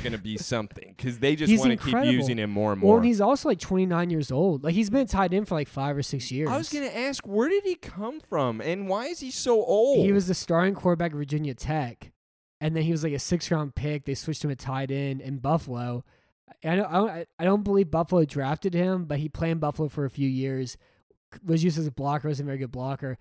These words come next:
Speaker 2: and now nobody can tackle him. It takes four guys to bring him down every time.
Speaker 1: Well, the moment somebody just hits, it doesn't matter. It feels like that other guy gets hurt.
Speaker 2: Yeah.
Speaker 1: Even though it's, it resembles a lot of Travis Kelce, only 'cause Travis Kelce,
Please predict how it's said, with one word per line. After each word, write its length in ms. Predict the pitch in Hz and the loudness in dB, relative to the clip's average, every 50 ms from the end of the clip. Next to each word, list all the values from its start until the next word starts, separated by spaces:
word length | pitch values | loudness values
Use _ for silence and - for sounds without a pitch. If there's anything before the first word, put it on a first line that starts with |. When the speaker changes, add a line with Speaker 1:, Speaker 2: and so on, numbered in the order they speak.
| _ _ _ _ - | _ _ _ _ -4
Speaker 2:
and 120 | 165 165 | -4 0
now 200 | 165 165 165 170 | 0 2 2 2
nobody 360 | 160 151 151 147 147 139 143 143 | 2 2 0 0 0 0 -2 -4
can 100 | 127 120 | -8 -8
tackle 480 | - 127 123 127 139 - 120 113 113 | -8 -8 -8 -8 -8 -10 -10 -10 -10
him. 100 | 110 123 - _ _ _ _ _ - | -10 -12 -16 _ _ _ _ _ -4
It 120 | 202 190 | -2 2
takes 240 | - 302 311 254 - | 4 4 2 2 -2
four 280 | - - 214 214 214 196 | -2 4 6 6 8 8
guys 300 | 180 170 170 175 180 160 | 6 6 6 6 4 4
to 80 | 170 151 | 2 0
bring 180 | 139 147 143 135 | 0 -2 -2 -2
him 100 | 131 131 | -4 -6
down 220 | 131 127 131 123 | -6 -6 -6 -6
every 180 | 123 120 123 127 | -8 -8 -8 -8
time. 240 | - 123 117 113 113 | -8 -8 -8 -4 0
Speaker 1:
Well, 80 | 131 139 | 2 2
the 100 | 123 120 | 4 4
moment 320 | 123 123 127 135 143 - | 4 4 4 4 0 -2
somebody 260 | - 139 127 127 123 | 0 0 0 0 0
just 180 | 113 113 110 - | 0 -2 -2 -2
hits, 160 | 131 127 120 | -2 -4 -4
it 140 | 92 117 117 | -4 -4 -2
doesn't 240 | 131 127 120 117 104 | -2 -2 -2 -2 -2
matter. 300 | 98 95 101 104 101 92 | -2 -2 -2 0 0 -2
It 140 | 90 95 - - | -2 -4 -6 -6
feels 220 | 123 120 120 117 | -4 -4 -2 -2
like 160 | - 120 104 - | -2 -4 -4 -4
that 140 | 113 104 101 | -4 -2 -2
other 180 | 98 104 110 | 0 0 -2
guy 200 | 98 95 90 87 | -2 -2 -6 -6
gets 180 | 87 87 87 - | -8 -8 -10 -8
hurt. 320 | - 95 90 92 90 - | -8 -6 -4 -4 -4 0
Speaker 2:
Yeah. 420 | - 175 175 156 139 131 139 143 156 208 - | 2 2 2 2 0 -2 -4 -6 -6 -8 -8
Speaker 1:
Even 180 | - 139 151 151 | -6 -2 0 2
though 80 | 147 | 4
it's, 240 | 143 139 - - - - _ _ _ _ _ | 2 2 0 -6 -14 -14 _ _ _ _ _
it 120 | - 214 220 | -2 0 2
resembles 420 | 208 196 185 185 180 175 165 151 | 2 2 2 2 2 2 2 4
a 40 | 151 | 4
lot 200 | 143 139 139 135 | 4 4 4 2
of 60 | 131 | 0
Travis 360 | - - 131 127 117 117 - | 0 0 0 0 0 -2 -6
Kelce, 540 | - - 110 107 107 - 143 139 139 143 - _ _ _ _ _ _ _ - | -6 -4 -4 -4 -4 -4 -4 -4 -4 -6 -8 _ _ _ _ _ _ _ 0
only 200 | 123 127 131 131 | 2 2 2 2
'cause 180 | - 135 127 - | 0 -2 -2 -2
Travis 300 | - 165 180 175 139 - | 0 -2 -2 -2 -2 -4
Kelce, 300 | - 135 120 120 - | -4 -4 -4 -4 -6